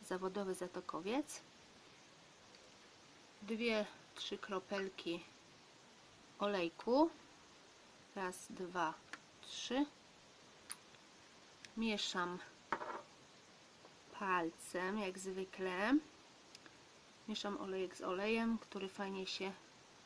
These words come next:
w tym oleju rozpuszcza. I jeśli czuję, że biorą mnie zatoki lub jakieś tam przeziębienie, y, zaraz sobie robię,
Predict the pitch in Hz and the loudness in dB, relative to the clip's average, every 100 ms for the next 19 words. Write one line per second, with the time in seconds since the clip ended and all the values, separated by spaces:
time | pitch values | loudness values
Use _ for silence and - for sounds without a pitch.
0 | - - - - - - - - 185 165 | -20 -20 -20 -20 -20 -20 -8 -2 -2 0
1 | 196 196 180 165 185 - - - 202 202 | 0 2 2 0 -2 -10 -20 -8 -4 -2
2 | - - 233 - 254 262 277 - - - | -4 -4 -4 0 2 4 2 -6 -20 -20
3 | - - - - - - - - - 254 | -20 -20 -20 -20 -20 -20 -20 -20 -4 2
4 | 262 262 - - - - - - - - | 4 4 0 -16 -20 -20 -20 -20 -20 -20
5 | - - - - 220 214 - 214 208 - | -20 -20 -20 -2 0 0 0 0 0 -4
6 | - 226 208 196 190 185 190 190 196 190 | -4 2 2 2 -2 0 0 0 0 -2
7 | 196 208 202 - 196 202 - 196 190 190 | 0 0 0 -2 0 0 0 0 2 2
8 | 196 190 202 196 196 - 185 190 190 185 | 0 0 -2 -2 -2 -2 -2 0 0 0
9 | 185 185 190 202 - - - - - - | 0 0 0 -2 -6 -20 -20 -20 -20 -20
10 | - - - 190 190 185 185 196 185 185 | -20 -20 -6 0 2 2 2 0 0 -2
11 | - 185 185 190 185 180 190 190 | -2 -2 0 0 0 2 2 2